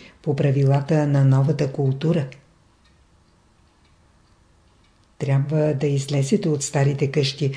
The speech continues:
от старите вярвания и заблуждения, защото те сковават.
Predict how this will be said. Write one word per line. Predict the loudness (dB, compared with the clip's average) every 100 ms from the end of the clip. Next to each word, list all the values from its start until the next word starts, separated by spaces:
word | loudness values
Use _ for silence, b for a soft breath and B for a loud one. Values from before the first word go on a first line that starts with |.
| B B -4
от | -4
старите | -2 0 0 2 2
вярвания | 2 2 2 2 2 2
и | 2
заблуждения, | 0 -2 0 0 4 4 4 2 -4 B B B -10
защото | -6 -4 -4 -4 -4 -2 -4 -2 -2
те | 0 -2 -4 -12 _
сковават. | -12 -10 -2 0 0 -2